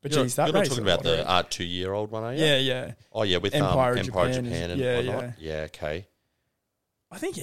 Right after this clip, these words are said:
Speaker 1: I think there's a lot of chances in that, though.
Speaker 2: Yeah, I, I really liked Platinum Jubilee.
Speaker 1: Yeah, it's a
Speaker 2: I, I,
Speaker 1: big
Speaker 2: I know
Speaker 1: chance.
Speaker 2: you said that as well. Yeah,
Speaker 1: Yeah.
Speaker 2: it's, it's one of those ones where you, I think you just gotta punt lightly on that because it's just, it's just, I reckon you could choose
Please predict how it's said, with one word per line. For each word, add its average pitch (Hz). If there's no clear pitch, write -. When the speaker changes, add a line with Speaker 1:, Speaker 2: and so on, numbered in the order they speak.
Speaker 1:
I -
think 269
there's -
a -
lot 120
of 113
chances 127
in 101
that, 76
though. -
Speaker 2:
Yeah, -
I, 104
I -
really 156
liked 113
Platinum 80
Jubilee. 80
Speaker 1:
Yeah, 139
it's -
a -
Speaker 2:
I, 92
I, -
Speaker 1:
big 82
Speaker 2:
I -
know 92
Speaker 1:
chance. 85
Speaker 2:
you 82
said 82
that 80
as 78
well. 80
Yeah, 113
Speaker 1:
Yeah. 82
Speaker 2:
it's, 98
it's -
one 120
of 139
those 151
ones 90
where 85
you, 80
I -
think 101
you -
just 120
gotta 82
punt 82
lightly 78
on 78
that 101
because -
it's 110
just, -
it's -
just, -
I 120
reckon 147
you 156
could 135
choose 85